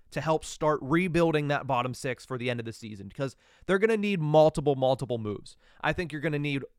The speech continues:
one or maybe even two call-ups from Wilkes-Barre to come up and to fit and succeed. I'll even wager that Drew O'Connor is already number one, even though he's probably not gonna play tonight. So maybe one other guy,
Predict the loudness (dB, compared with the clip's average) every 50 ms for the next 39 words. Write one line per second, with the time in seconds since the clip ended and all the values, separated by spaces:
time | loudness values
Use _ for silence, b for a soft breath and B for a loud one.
0 | -20 -16 -14 -6 -2 0 2 2 2 0 -4 -10 -14 _ _ _ _ _ _ _
1 | _ _ 0 0 0 0 0 0 0 0 0 0 0 -2 0 0 0 0 0 -2
2 | -6 -6 -6 -6 -4 -2 0 2 2 2 2 -2 -4 -6 -12 -20 -20 -20 -20 -20
3 | -20 -20 _ -20 -20 _ -8 -6 -4 -2 0 0 0 -2 -2 -4 -4 -4 -4 -4
4 | -6 -6 -6 -4 -2 -2 -4 -4 -6 -12 _ -6 -4 -2 -2 -4 -6 -8 -10 -10
5 | -10 -6 -4 -4 -4 -4 -4 -8 -8 -8 -10 -12 -14 -12 -10 -8 -8 -8 -8 -10
6 | -14 _ _ _ _ _ _ _ _ -20 _ _ _ _ _ _ _ _ _ 0
7 | 0 2 2 0 0 -2 -2 0 0 2 2 2 2 0 0 0 0 -2 -2 -2
8 | -2 -2 -2 -4 -4 -2 -2 0 2 2 0 2 2 2 0 0 -2 -4 -2 0
9 | 0 0 0 0 -4 -4 -6 -10 -18 _ _ _ _ _ _ _ _ _ _ _
10 | -10 -8 -6 -2 -2 -2 0 -2 -2 -4 -4 0 0 0 0 0 0 -2 -2 -2
11 | -2 -4 -6 -4 -4 -4 -6 -6 -8 -14 _ _ _ -12 -10 -10 -12 -16 -20 _
12 | _ _ _ _ _ _ _ _ _ _ _ _ _ _ _ _ _ _ -6 -2
13 | 0 0 0 0 -4 -4 -2 0 2 2 2 2 0 2 4 6 6 6 6 4
14 | 2 2 2 0 0 -2 -2 -4 -10